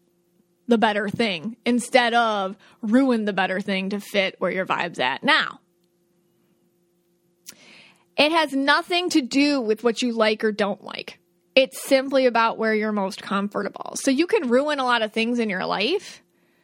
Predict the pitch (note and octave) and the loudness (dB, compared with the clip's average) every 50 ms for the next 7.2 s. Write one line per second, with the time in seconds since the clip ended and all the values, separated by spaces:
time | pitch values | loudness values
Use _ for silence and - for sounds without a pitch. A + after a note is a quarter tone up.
0 | _ _ _ A#3+ B3 B3 C4+ C4 C4+ C#4 - - C4 A#3+ G#3 G#3 G#3 A#3+ A#3 B3+ | _ _ _ 0 2 4 2 2 2 0 -2 -2 -2 -2 -2 -2 -2 0 0 0
1 | C4+ A#3 G3+ F#3 G3 G#3 - - - _ _ _ _ _ _ _ _ _ - C#4+ | 0 -2 -2 -4 -6 -8 -10 -12 -16 _ _ _ _ _ _ _ _ _ 0 0
2 | D4+ - - - - D4 D4+ D4 - C#4 C#4+ C4+ C4 A#3+ A3+ - - - A#3+ A#3+ | 0 0 -2 -4 -2 -2 -2 -2 -2 0 0 2 2 0 -2 -4 -6 -2 0 0
3 | C4+ C#4+ D4 C4 A#3+ C4 C4 B3+ C4 C4+ C4 C4 B3 G#3 F3+ - - - G#3 A#3 | 2 2 0 -2 -2 -4 -4 -2 -2 -2 0 0 -2 -4 -6 -10 -10 -2 2 2
4 | C4 C#4+ B3 - - - - - - - - A#3 - _ _ _ _ _ _ _ | 2 2 0 -6 -10 -10 -8 -8 -8 -6 -8 -10 -12 _ _ _ _ _ _ _
5 | _ - - - - - - D4+ E4 G4 - G4+ G#4 F#4+ D4+ D4 C#4 - - B3 | _ -20 -20 -20 -10 -2 2 2 2 2 2 0 0 0 0 -2 -2 0 0 0
6 | A#3 A3+ A3+ A3 G#3 G#3 G#3+ G#3+ G#3 G3 F#3 F#3 - - G3+ G3 G3 F#3+ F3+ - | 0 2 0 0 0 0 0 0 0 -2 -4 -6 -4 -2 -2 0 0 0 0 -2
7 | F3+ F3+ F3+ - | -2 -2 -4 -6